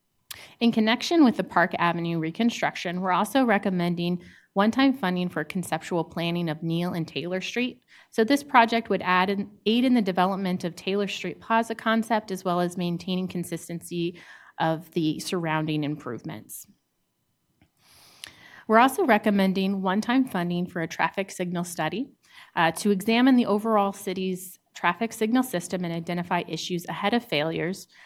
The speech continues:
as well as plan for the upgrade of the system. And lastly, we're recommending, uh, adding additional funding for the sidewalk repairs. So currently, the city budgets about three hundred fifty thousand dollars annually,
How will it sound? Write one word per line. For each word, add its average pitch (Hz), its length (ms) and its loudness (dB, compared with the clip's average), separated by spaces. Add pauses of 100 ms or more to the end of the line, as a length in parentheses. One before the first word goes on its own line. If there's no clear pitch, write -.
(120)
as 220 140 4
well 240 180 6
as 226 120 0
plan 214 340 2
for 220 140 0
the - 160 -2
upgrade 170 320 -2
of 165 100 -4
the 160 80 -6
system. - 600 -10 (640)
And 214 100 2
lastly, 233 380 2
we're 240 120 4
recommending, 175 840 0
uh, 160 300 -8
adding 175 320 -2
additional 196 500 0
funding 180 560 -4
for 180 180 -10
the 170 80 -10
sidewalk 170 460 -2
repairs. - 480 -12
So 190 100 -12
currently, 240 460 2
the 208 100 -2
city 185 240 0
budgets 170 400 -2
about 165 280 -4
three 185 140 -10
hundred 185 260 -4
fifty 180 260 -4
thousand 170 340 -2
dollars 180 360 0
annually, 160 720 -4